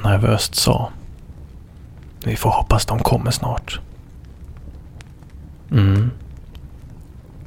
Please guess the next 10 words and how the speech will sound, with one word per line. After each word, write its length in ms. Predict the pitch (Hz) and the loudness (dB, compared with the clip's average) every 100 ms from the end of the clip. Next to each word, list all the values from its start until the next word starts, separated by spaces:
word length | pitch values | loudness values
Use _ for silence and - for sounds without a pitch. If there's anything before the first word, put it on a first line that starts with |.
| - - - | -16 -12 4
Otäckt. 760 | 131 113 - - - - - - - - - - - - - - | 6 8 6 4 4 -4 -6 -10 -10 -14 -14 -16 -16 -18 -18 0
Hur 100 | - | 4
stor 360 | 131 - 123 104 | 6 6 6 6
är 60 | 101 | 4
sannolikheten? 1000 | - 139 113 107 - 120 110 - 139 - - - - - - - - - - - - - - - - - | 6 4 4 2 2 2 2 2 0 0 -8 -16 -16 -16 -16 -14 -16 -16 -14 -14 -14 -16 -18 -14 -14 -6
Ja, 200 | 123 110 117 | -2 -2 0
minimal, 640 | 110 98 110 117 120 117 - - - | 4 6 6 6 4 2 0 -8 -6
men 160 | 113 95 | 0 2
det 80 | 95 | 6
händer. 500 | 131 107 95 123 | 6 4 4 4